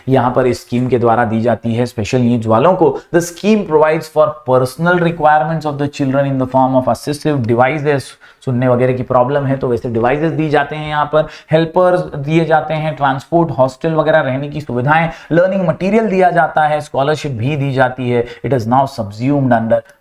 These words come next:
आरएमएसए। तो ये, अ, शिक्षा अभियान जो माध्यमिक था उसी में इसे भी, अ, ऐड अप कर दिया गया। तो इस प्रकार से दो R हमने अभी अभी पढ़े, राष्ट्रीय, अ, जो माध्यमिक शिक्षा अभियान था उसमें ये include कर दिया गया है। बढ़ते हैं दोस्तों आगे।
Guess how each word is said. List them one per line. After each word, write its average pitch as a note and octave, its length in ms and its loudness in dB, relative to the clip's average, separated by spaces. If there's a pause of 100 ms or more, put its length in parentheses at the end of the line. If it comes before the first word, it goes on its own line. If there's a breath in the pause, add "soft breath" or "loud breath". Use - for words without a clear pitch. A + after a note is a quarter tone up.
आरएमएसए। A2+ 760 -2
तो G#2+ 140 -6
ये, C3 320 0 (140)
अ, B2 400 4
शिक्षा D3+ 300 -4
अभियान D3 300 -2
जो D3+ 80 -6
माध्यमिक C#3 440 -2
था E3+ 60 2
उसी D#3 300 0
में D3 180 0
इसे C3+ 280 0
भी, A#2+ 320 -2 (180 loud breath)
अ, A#2 200 0
ऐड A2+ 220 0
अप A2 180 -6
कर A2 100 -2
दिया G2+ 280 -4
गया। G2+ 160 -4
तो D#3 100 -8
इस D#3 60 -12
प्रकार F3 300 0
से - 140 -2
दो A#2+ 520 0
R D3 200 2
हमने C#3 300 -4
अभी B2+ 160 -2
अभी C#3 160 -2
पढ़े, B2+ 320 0 (200 loud breath)
राष्ट्रीय, C3 580 0
अ, - 160 -2 (640)
जो A#2+ 420 4
माध्यमिक B2+ 460 -2
शिक्षा D3 280 -2
अभियान C3 300 -2
था D#3+ 200 -6
उसमें E3+ 460 0 (200 loud breath)
ये C#3 140 2
include B2+ 480 -2 (220)
कर A#2 140 0
दिया F#2+ 340 -4
गया F#2+ 140 -4
है। F#2+ 160 -6
बढ़ते C#3 360 -2
हैं A3+ 120 0
दोस्तों G3 320 0
आगे। F3+ 260 2